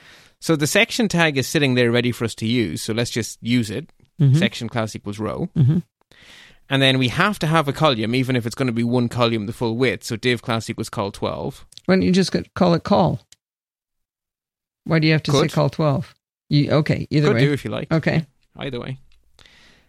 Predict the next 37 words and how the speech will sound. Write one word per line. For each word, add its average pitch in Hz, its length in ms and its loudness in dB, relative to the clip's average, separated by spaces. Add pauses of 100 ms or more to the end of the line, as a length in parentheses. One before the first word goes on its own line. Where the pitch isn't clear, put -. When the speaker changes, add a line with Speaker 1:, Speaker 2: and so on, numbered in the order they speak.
(140)
Speaker 1:
Um, 139 600 0 (460)
and 143 120 2
then 156 140 4
we 151 80 4
give 143 180 0
it 143 80 4
a 139 40 4 (120)
H 147 200 -4
one. 165 340 0 (240)
Well, 160 160 -6
basically 160 280 0
all 180 120 2
the 147 80 -4
content 120 380 -4
is 107 80 -8
copy 107 280 -6
pasted. - 420 -10 (220)
Speaker 2:
Mm-hmm. 160 220 4 (140)
Speaker 1:
Right. - 140 -12 (320)
Giant 120 300 2
big 107 140 -2
table. 113 340 -6 (160)
Huge 233 480 2
big 131 140 2
table. 107 380 -4 (120)
Huge, 156 480 0
huge, 113 220 -2
huge - 240 -8
table. 117 300 -8
So - 180 -10
I 117 40 -6
give 117 180 -2
you 110 80 0
a - 20 -2
line 104 180 -4
number. - 280 -8 (160)
Speaker 2:
Okay. 151 340 2